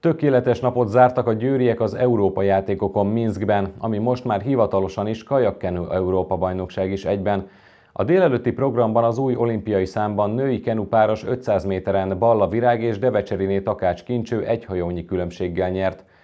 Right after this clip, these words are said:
A mezőnyre hatalmas szembeszél várt, de ez sem zavarta meg a favorit hajót a diadalban. A nap utolsó futamában aztán a férfi kajakosok ötezer méteres versenyén Kopasz Bálint ismét befűzte az oktatófilmet,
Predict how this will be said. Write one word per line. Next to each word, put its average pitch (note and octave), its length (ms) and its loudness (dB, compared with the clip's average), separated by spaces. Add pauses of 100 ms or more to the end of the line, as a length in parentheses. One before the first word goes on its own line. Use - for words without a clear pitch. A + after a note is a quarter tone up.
(320)
A - 100 -4
mezőnyre D3 420 2
hatalmas B2+ 520 2
szembeszél G2+ 600 -2
várt, G#2+ 340 4
de G#2 140 0
ez B2+ 180 0
sem G2 180 -6
zavarta E2+ 420 -4
meg F2+ 160 -2
a F2+ 80 -2
favorit F#2+ 400 -2
hajót F2+ 300 -2
a F#2 60 -6
diadalban. F#2 720 0 (360)
A - 80 -4
nap A#2+ 180 4
utolsó A#2+ 400 0
futamában G#2+ 540 0
aztán A2 280 -2
a G#2+ 40 -4
férfi B2+ 360 -4
kajakosok G#2+ 580 -2
ötezer G#2 380 0
méteres F#2 420 -4
versenyén G#2 600 -4
Kopasz A2+ 340 0
Bálint A2 420 2
ismét A#2 340 -6
befűzte G2 540 -4
az F2+ 100 -2
oktatófilmet, G2+ 880 -4